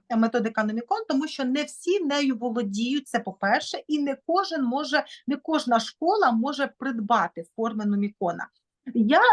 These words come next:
рекомендую все-таки, е, використовувати обов'язково вдома і по можливості, якщо є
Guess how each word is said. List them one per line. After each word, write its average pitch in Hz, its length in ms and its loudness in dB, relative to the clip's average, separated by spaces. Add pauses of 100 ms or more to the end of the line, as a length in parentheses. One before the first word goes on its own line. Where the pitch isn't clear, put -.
рекомендую 277 880 0
все-таки, 247 580 -2
е, 170 120 -4 (600)
використовувати 320 800 0
обов'язково 285 880 0
вдома 269 640 2 (100)
і 302 220 -6
по 330 180 -2
можливості, 262 1120 -6
якщо 240 400 -2
є 349 320 2